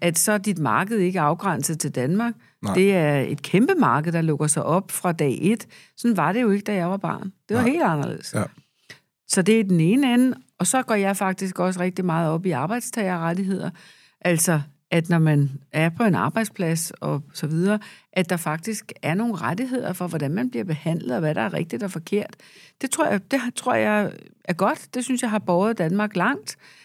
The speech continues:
Speaker 1: at vi har en model, der også tager hensyn til arbejdstager. Og så tror jeg, at den der kombination af det, er jo det, der i virkeligheden er sundt og godt for helheden.
Speaker 2: Mm.
Speaker 1: Så er der alle de store dagsordner med klima, sikkerhed,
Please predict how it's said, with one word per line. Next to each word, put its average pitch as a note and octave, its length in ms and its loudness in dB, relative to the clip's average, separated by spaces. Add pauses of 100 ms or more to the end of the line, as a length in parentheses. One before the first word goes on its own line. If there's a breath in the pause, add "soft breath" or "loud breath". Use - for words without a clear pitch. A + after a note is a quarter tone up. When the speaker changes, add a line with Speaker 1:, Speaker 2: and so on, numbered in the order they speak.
(140 soft breath)
Speaker 1:
at F#3+ 140 2
vi G3+ 40 4
har G3+ 200 2
en A3 80 2
model, G#3 360 0
der F#3+ 60 0
også E3+ 240 0
tager G#3 120 -2
hensyn F#3+ 400 -2
til E3+ 80 -4
arbejdstager. G3+ 680 -2 (420 loud breath)
Og A3+ 80 0
så C#4+ 100 -6
tror A#3+ 300 0
jeg, - 100 0
at G#3+ 80 -2
den A3+ 200 -2
der G#3+ 160 0
kombination G#3 1040 0
af F3+ 140 0
det, E3 300 6 (560 soft breath)
er D#3+ 80 4
jo E3 100 4
det, F3 180 2
der F#3 80 -2
i F3 60 -2
virkeligheden D#3+ 440 -2
er - 100 -8
sundt - 300 -6
og - 80 -8
godt - 180 -4
for - 140 -6
helheden. D3 540 -4 (140)
Speaker 2:
Mm. G#2 220 -2
Speaker 1:
Så C4+ 120 0
er C4+ 40 4
der C4+ 160 0
alle G#3+ 240 4
de A#3+ 80 -2
store A3 200 0
dagsordner F#3+ 640 -2
med D#3+ 160 -2
klima, A3 480 0 (880)
sikkerhed, - 640 0